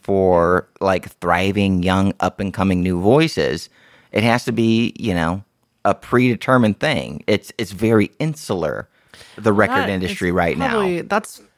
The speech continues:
Speaker 2: the problem with the music industry, right? Is 'cause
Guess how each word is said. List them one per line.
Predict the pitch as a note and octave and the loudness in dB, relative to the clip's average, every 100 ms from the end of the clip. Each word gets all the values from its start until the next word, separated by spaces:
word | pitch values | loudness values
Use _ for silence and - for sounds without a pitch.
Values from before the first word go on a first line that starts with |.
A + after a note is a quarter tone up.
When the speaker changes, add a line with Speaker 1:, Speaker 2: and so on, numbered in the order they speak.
| _ - - - | _ -20 -20 -12
Speaker 2:
the | F#3 | -8
problem | - G3+ A3 F3+ C#3 | -2 2 2 2 -2
with | - | -4
the | D3 | -10
music | C#3 - - | -10 -14 -14
industry, | - - - - - | -14 -14 -14 -14 -14
right? | F3+ - - - | -12 -12 -14 -14
Is | - | -16
'cause | - F#3+ F3 D#3+ D#3 E3 - - - | -10 -4 0 0 0 -2 -8 -16 -20